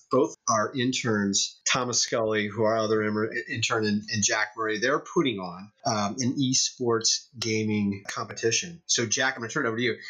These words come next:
And I think you'd be interested in this, because what we're finding is that when we're navigating is that whole branding marketing.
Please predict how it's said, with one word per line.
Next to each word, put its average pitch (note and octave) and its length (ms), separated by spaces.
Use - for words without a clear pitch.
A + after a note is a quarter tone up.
And A2+ 80
I - 40
think D#3+ 80
you'd F3 80
be B2 120
interested C#3+ 320
in G2+ 60
this, G2 180
because G#2 520
what C3+ 180
we're D3 320
finding B2+ 880
is B2 260
that A#2 400
when C3 220
we're B2+ 140
navigating A#2+ 880
is B2+ 140
that B2 180
whole C#3+ 260
branding A#2+ 460
marketing. G#2+ 420